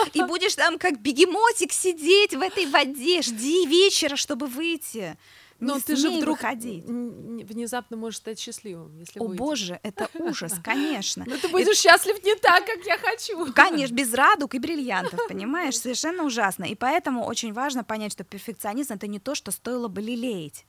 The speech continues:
Speaker 2: Мгм.
Speaker 1: Потому что, да, у Ницше там было же перфекционизм, это целое направление было в философии. Вы не поверите, но люди это изучали.
Speaker 2: Слушай,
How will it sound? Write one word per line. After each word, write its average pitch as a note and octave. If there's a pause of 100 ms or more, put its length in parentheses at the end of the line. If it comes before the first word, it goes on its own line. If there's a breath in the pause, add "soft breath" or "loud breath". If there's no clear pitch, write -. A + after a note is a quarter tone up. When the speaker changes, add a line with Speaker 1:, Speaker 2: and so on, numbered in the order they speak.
(140)
Speaker 2:
Мгм. F#3
Speaker 1:
Потому A3+
что, A3+ (280 loud breath)
да, G#3
у F#3
Ницше A#3
там F3
было A#3+
же A3
перфекционизм, A3
это A3+
целое C#4
направление C4
было A3
в F#3+
философии. G#3+
Вы F3
не G3+
поверите, D4
но A3+
люди A#3
это A3+
изучали. C4 (180)
Speaker 2:
Слушай, C#4